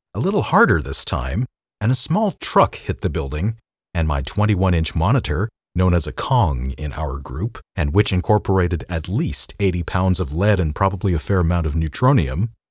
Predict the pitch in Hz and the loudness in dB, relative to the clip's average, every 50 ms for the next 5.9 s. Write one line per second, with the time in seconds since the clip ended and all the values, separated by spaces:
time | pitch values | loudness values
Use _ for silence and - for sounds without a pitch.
0 | _ _ _ - - - - 160 185 170 143 - 113 76 71 85 131 165 147 - | _ _ _ -10 -6 -4 -2 -2 -2 -2 -2 -4 -4 -2 0 0 2 2 0 -2
1 | - - - 127 147 143 - 117 101 80 - - 156 107 - - - 110 101 104 | -4 -2 2 2 2 2 2 2 0 0 0 0 0 0 0 0 0 2 2 4
2 | 107 98 - - - - - 110 107 113 104 - - - 113 104 98 - - 98 | 2 2 0 -4 -6 -6 -2 0 2 2 2 2 0 0 2 2 2 2 -2 -4
3 | 80 - - - 98 87 85 - - 73 67 69 120 123 87 58 - - - - | -4 -2 0 2 2 2 2 0 -4 -4 -2 0 2 2 2 0 -2 -4 -4 -4
4 | - - - - _ _ _ _ _ _ _ _ _ _ _ _ _ _ _ _ | -4 -4 -8 -12 _ _ _ _ _ _ _ _ _ _ _ _ _ _ _ _
5 | _ - 82 80 76 - - - - 104 139 156 175 107 - 113 - - | _ -6 -4 -2 -2 -2 -2 -2 2 2 4 4 4 4 2 2 -2 -6